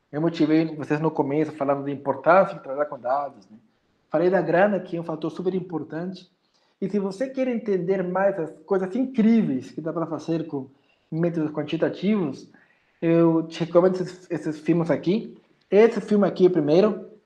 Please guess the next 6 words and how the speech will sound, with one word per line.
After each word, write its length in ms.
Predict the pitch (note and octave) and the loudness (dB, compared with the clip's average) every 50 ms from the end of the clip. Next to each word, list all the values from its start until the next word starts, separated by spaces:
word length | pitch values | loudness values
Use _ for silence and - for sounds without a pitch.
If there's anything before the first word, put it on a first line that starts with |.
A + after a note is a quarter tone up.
| _ _ _ _ _ _ _ | _ _ _ _ _ _ _
tá? 340 | - C#3+ E3+ - - - - _ _ _ _ _ _ _ _ _ _ - | -4 -4 -4 -4 -6 -14 -20 _ _ _ _ _ _ _ _ _ _ -2
Ele 340 | E3+ E3 E3+ F3 F3 E3+ D#3 | 0 0 2 4 2 2 2
fala 360 | E3 - - E3+ E3 E3 E3 | 2 2 4 6 6 6 4
a 40 | D#3 | 2
história 440 | - - - E3 E3 E3 E3 D#3+ | -2 -2 0 2 4 4 4 2
de 840 | D3+ D3 D3+ D#3 D3+ C#3+ C#3+ C#3+ C#3 C#3 C#3 C3+ C3+ C3 C3 B2+ | 0 -2 -6 -6 -6 -6 -6 -6 -8 -10 -10 -12 -12 -14 -14 -16